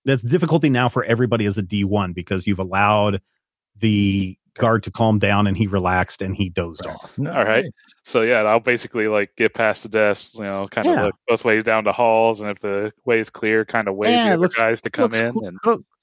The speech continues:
Speaker 1: clear. You see the main reading floor area. Uh, all the lamps on the tables are lit. Uh, it's a very, very cool e-,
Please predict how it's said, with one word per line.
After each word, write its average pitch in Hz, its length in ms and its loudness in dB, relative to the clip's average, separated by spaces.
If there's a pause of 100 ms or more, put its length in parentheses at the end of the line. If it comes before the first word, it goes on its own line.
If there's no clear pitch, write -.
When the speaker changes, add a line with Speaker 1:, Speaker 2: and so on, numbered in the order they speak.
(240)
Speaker 1:
clear. 208 380 0
You 170 160 0
see 185 260 0
the 151 120 0
main 151 340 2
reading 151 340 0
floor 151 460 -2
area. 139 500 2 (460)
Uh, 113 140 -6
all 139 260 0
the 131 100 0
lamps 123 500 -2
on 120 180 0
the 117 60 -2
tables 117 380 -2
are 101 140 -2
lit. 127 480 -2 (260)
Uh, 104 260 0
it's - 140 -8
a 98 60 0
very, 104 560 2 (440)
very 143 340 4
cool 127 640 2 (140)
e-, 110 120 -14